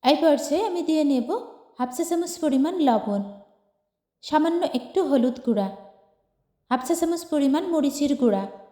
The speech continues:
হাফ চা চামচ পরিমাণ জিরা গুঁড়া, হাফ চা চামচ পরিমাণ চাট মশলা। আবারও আমি হ্যান্ড উইক্স দিয়ে প্রত্যেকটা উপকরণ খুব ভালোভাবে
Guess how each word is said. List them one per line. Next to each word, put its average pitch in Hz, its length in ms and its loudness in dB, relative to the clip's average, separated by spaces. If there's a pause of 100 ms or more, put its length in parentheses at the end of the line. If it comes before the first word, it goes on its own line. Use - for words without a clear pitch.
(260)
হাফ 240 160 -4
চা 320 140 0
চামচ 339 240 -2 (100)
পরিমাণ 285 320 2 (140)
জিরা 294 220 2 (100)
গুঁড়া, 214 220 0 (920)
হাফ 262 160 -4
চা 330 140 2
চামচ 330 220 0 (100)
পরিমাণ 285 280 2 (140)
চাট 233 180 2 (140)
মশলা। 202 400 -4 (1120)
আবারও 262 340 4
আমি 339 200 -4
হ্যান্ড 262 260 0
উইক্স 269 320 -4
দিয়ে 262 160 -2 (320)
প্রত্যেকটা 302 600 -2 (100)
উপকরণ 240 460 0 (120)
খুব 302 120 0 (120)
ভালোভাবে 254 460 0